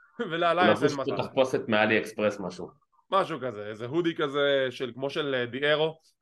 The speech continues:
Speaker 1: <laughs> של הסדרה הזאת שהייתה ב-C W.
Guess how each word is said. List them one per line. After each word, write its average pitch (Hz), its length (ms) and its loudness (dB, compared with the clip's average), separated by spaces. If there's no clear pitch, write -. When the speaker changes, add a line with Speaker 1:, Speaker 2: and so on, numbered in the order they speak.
Speaker 1:
<laughs> - 600 -14
של 127 180 -6
הסדרה 120 300 0
הזאת 135 240 -2
שהייתה 123 260 -2
ב-C 123 460 -2
W. 143 240 4